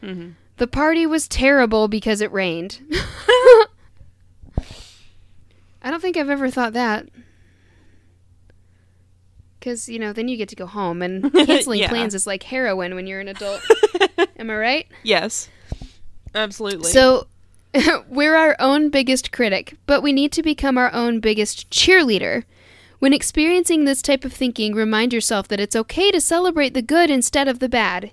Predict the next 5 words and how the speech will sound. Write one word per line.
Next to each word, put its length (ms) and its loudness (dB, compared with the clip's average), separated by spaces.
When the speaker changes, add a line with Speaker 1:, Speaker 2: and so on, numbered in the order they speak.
Speaker 2:
You've 320 -2
earned 260 0
it. 300 -10
Speaker 1:
Absolutely. 680 -14
Speaker 2:
Yeah. 160 -4